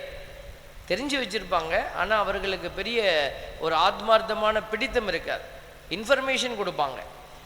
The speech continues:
இப்ப அமெரிக்காவிலேயோ இல்ல ஆப்பிரிக்காவுல விடுதலை கொடுத்த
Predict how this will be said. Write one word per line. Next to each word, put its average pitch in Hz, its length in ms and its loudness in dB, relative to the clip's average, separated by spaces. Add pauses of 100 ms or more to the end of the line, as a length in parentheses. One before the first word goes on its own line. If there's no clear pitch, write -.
(160)
இப்ப 143 220 2
அமெரிக்காவிலேயோ 170 800 0
இல்ல 190 220 2
ஆப்பிரிக்காவுல 185 920 2
விடுதலை 185 380 2
கொடுத்த 165 500 0